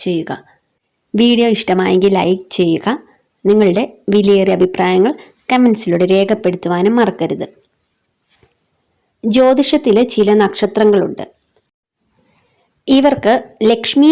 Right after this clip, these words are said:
ദേവിയുടെ അനുഗ്രഹമുണ്ടെന്ന് വേണം പറയാൻ, പ്രത്യേകിച്ചും സ്ത്രീകൾക്ക് ഈ നക്ഷത്രങ്ങളാണെങ്കിൽ. ഇവർക്ക് ചില പ്രത്യേകതകളുമുണ്ട്. ഇതേക്കുറിച്ചാണ് ഇന്നത്തെ വീഡിയോ. അപ്പോൾ വീഡിയോ സ്കിപ്പ് ചെയ്യാതെ മുഴുവനും കാണുക.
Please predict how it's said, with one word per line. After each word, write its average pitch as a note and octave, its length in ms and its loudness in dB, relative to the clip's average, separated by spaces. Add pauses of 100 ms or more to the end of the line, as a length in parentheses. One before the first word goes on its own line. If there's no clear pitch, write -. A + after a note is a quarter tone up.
(140)
ദേവിയുടെ F#3+ 420 4 (140)
അനുഗ്രഹമുണ്ടെന്ന് F#3+ 920 0
വേണം F#3+ 300 0
പറയാൻ, F3+ 340 -4 (1000)
പ്രത്യേകിച്ചും E4 600 2
സ്ത്രീകൾക്ക് A3 800 0 (200)
ഈ G#3+ 40 4 (100)
നക്ഷത്രങ്ങളാണെങ്കിൽ. F#3 960 0 (1160)
ഇവർക്ക് E4 360 2
ചില A3+ 240 2
പ്രത്യേകതകളുമുണ്ട്. G3+ 880 0 (1400)
ഇതേക്കുറിച്ചാണ് C#4 800 2 (160)
ഇന്നത്തെ G#3 340 2 (100)
വീഡിയോ. F3+ 320 2 (680)
അപ്പോൾ C4 240 0
വീഡിയോ A3 340 2
സ്കിപ്പ് G#3+ 320 -2
ചെയ്യാതെ G3 360 2 (200)
മുഴുവനും G3 420 2
കാണുക. F3 320 -4